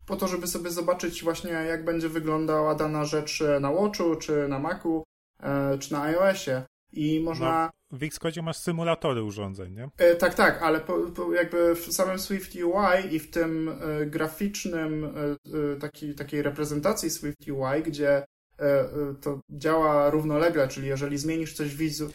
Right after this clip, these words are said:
Speaker 2: A,
Speaker 1: tak.
Speaker 2: no tak, nie trzeba kompilować, żeby, mhm,
Speaker 1: No,
Speaker 2: więc
Speaker 1: znaczy, to wiesz, on, on to kompiluje tam gdzieś w tle, tak? E, no, ale nie,
Speaker 2: No.
Speaker 1: nie, nie, nie trzeba o tym myśleć, powiedzmy. No i, e,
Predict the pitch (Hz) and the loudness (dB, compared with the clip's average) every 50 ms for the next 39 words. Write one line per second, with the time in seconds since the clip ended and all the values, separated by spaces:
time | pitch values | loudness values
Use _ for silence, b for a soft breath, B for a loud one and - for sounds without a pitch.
0 | B B - 151 151 135 139 147 135 131 123 101 - - _ _ - 135 131 - | B B 2 4 4 6 6 4 2 0 -2 -2 -4 -8 _ _ -6 -6 -6 -2
1 | - 151 139 - - 151 139 - - 160 147 147 127 110 110 107 98 - 110 101 | 0 0 0 2 2 0 0 0 0 0 0 0 0 0 -2 -2 -4 -6 -8 -6
2 | 110 113 110 95 - - _ - 127 113 95 131 143 202 - 202 233 254 247 240 | -6 -8 -8 -10 -14 -20 _ -18 -16 -12 -10 -8 -4 -2 0 2 2 2 0 -2
3 | 233 240 - 240 277 285 311 302 294 302 302 302 294 277 254 202 175 185 185 190 | -4 -4 0 0 2 2 4 4 4 6 8 10 12 12 12 10 8 8 6 4
4 | 196 202 - 214 214 208 220 214 - 220 208 214 208 220 240 226 208 180 170 160 | 4 2 2 4 4 4 4 4 4 4 4 6 6 8 10 10 10 8 8 4
5 | 143 139 135 143 147 139 139 - - - - - - 135 139 - - - 151 156 | 2 0 0 0 -2 -2 -4 -6 -10 -12 -14 -14 -12 -12 -10 -8 -2 2 4 6
6 | 151 139 131 139 139 147 147 - - 143 139 139 139 139 131 139 147 151 151 147 | 6 6 4 4 0 0 0 -2 -6 -8 -6 -6 -6 -4 -4 -4 -4 -4 -2 -2
7 | 147 156 160 165 165 175 170 160 160 165 165 160 160 170 170 170 170 180 185 190 | 0 0 0 0 0 0 0 0 0 -2 -2 -4 -4 -4 -4 -4 -4 -4 -2 -2
8 | 196 185 - 208 190 180 170 170 170 170 165 165 - - - - - - - 127 | -2 0 2 4 4 6 6 4 2 2 2 2 0 0 -4 -10 -12 -12 -12 -10
9 | 120 117 113 - - - - 139 156 156 160 185 185 180 180 - _ _ _ _ | -10 -8 -8 -8 -10 -8 -6 -4 -4 -4 -4 -4 -6 -8 -10 -12 _ _ _ _
10 | _ _ - 160 156 160 165 165 165 165 165 165 165 160 160 - _ _ _ _ | _ _ -4 -2 -2 0 0 0 -2 -2 -2 -2 -4 -4 -6 -10 _ _ _ _
11 | _ _ _ _ _ _ _ _ _ - 160 | _ _ _ _ _ _ _ _ _ -14 -12